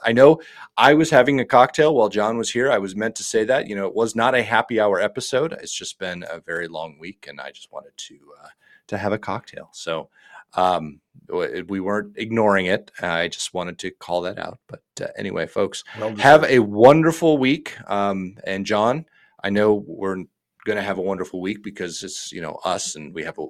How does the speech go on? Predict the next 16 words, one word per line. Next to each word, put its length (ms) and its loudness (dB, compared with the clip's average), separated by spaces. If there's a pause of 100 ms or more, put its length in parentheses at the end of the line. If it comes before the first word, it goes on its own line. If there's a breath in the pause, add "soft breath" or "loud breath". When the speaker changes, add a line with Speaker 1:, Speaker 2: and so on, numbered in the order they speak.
Speaker 1:
wonderful 420 -6
life, 400 -6
but 220 -4
I 100 -2
hope 220 -6
you 80 -6
have 100 -10
a 60 -8
fantastic 580 -10
weekend, 400 -12 (380 loud breath)
the 80 -10
rest 260 0
of 80 -8
your 120 -4
weekend 460 -10 (180)
Speaker 2:
Thank 120 -20